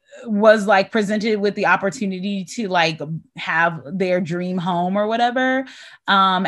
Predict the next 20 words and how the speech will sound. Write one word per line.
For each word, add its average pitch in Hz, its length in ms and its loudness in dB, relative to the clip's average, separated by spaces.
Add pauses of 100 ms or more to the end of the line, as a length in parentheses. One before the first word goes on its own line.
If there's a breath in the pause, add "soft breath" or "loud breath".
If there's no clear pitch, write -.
and 185 680 0
instead 190 760 2
chose, 185 560 0
like, 165 260 0
a 165 60 0
very 175 240 0
splashy 175 540 -2
wedding. 247 640 0
They, 170 320 0
she 202 200 -6
spent, 185 280 -6
like, 165 140 -2
six 208 220 -8
thousand 175 280 -2
dollars 165 260 0
on 156 100 -2
her 165 80 -4
dress. 208 560 2 (240 loud breath)
She - 180 -4
commissioned 202 840 -2